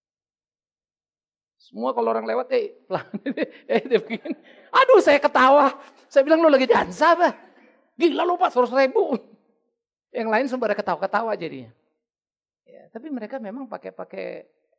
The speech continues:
apa? Jas, cu-, jaket-jaket bukan jas ya. Kadang-kadang saya pikir-pikir jadi susah. Nah, saya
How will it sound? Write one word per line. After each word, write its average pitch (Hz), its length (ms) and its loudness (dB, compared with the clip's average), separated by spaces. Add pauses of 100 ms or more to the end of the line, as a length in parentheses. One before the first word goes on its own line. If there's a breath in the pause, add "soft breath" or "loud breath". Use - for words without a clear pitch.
(140)
apa? 139 300 -18 (600)
Jas, 175 480 -10
cu-, - 200 -20
jaket-jaket 226 720 -6
bukan 175 300 -10
jas 175 240 -10
ya. 165 80 -20 (2250)
Kadang-kadang 226 360 -12
saya 190 100 -14
pikir-pikir 170 560 -14 (560)
jadi 160 240 -10
susah. 135 240 -14
Nah, 139 240 -12
saya 190 180 -4